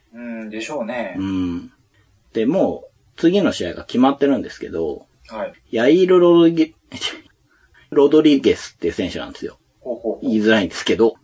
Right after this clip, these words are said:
Speaker 1: はい。
Speaker 2: で、これがですね、今年の若手注目株っていう動画があってですね、
Speaker 1: ほう。
Speaker 2: 公式の方で、
Speaker 1: はい。
Speaker 2: そこに出てくるんですけど、あの、テコンドーがバックボーンにあるらしくて、浴びせ蹴りとか、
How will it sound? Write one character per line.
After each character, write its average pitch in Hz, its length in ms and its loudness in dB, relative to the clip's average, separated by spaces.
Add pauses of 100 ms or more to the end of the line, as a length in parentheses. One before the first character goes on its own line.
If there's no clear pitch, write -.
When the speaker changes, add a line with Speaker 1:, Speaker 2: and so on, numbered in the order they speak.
(140)
Speaker 1:
は - 320 -2
い。 - 180 -4
Speaker 2:
で、 - 120 -4
こ - 200 -4
れ 202 100 2
が 208 100 2
で 107 120 0
す - 140 -10
ね、 85 240 -12 (360)
今 139 140 0
年 190 320 -2
の 185 160 2
若 139 280 2
手 170 140 0
注 165 260 2
目 175 300 -4
株 87 440 -4 (220)
っ - 40 -20
て 92 100 -6
い 90 160 -2
う 117 360 2 (240)
動 151 220 4
画 160 160 2
が 143 120 0
あ 143 40 0
っ 139 100 -8
て - 120 -10
で - 120 -16
す - 140 -16
ね、 - 220 -16 (220)
Speaker 1:
ほ 107 420 -6
う。 - 40 -20
Speaker 2:
公 107 160 2
式 - 200 -6
の 95 120 -6
方 92 180 -10
で、 - 180 -16 (200)
Speaker 1:
は 120 200 -4
い。 - 20 -4
Speaker 2:
そ 156 140 2
こ 190 120 2
に 185 80 0
出 190 80 4
て 165 80 4
く 98 80 2
る 78 100 -10
ん - 40 -10
で - 80 -16
す - 100 -20
け 82 100 -8
ど、 82 320 -8 (420)
あ 90 140 -12
の、 87 200 -10
テ - 160 -2
コ 311 200 2
ン 247 80 4
ド 69 540 -4 (240)
ー - 40 -14
が 95 100 -6
バ 101 100 -2
ッ - 40 -12
ク - 80 -8
ボ 110 100 2
ー - 20 0
ン 101 40 -2
に 87 60 -2
あ 82 120 -8
る 82 80 -8
ら 82 100 -8
し - 80 -14
く - 120 -16
て、 160 380 -14 (360)
浴 110 140 -2
び 131 80 2
せ 151 200 2
蹴 147 120 4
り 139 120 4
と 131 140 0
か、 - 380 -12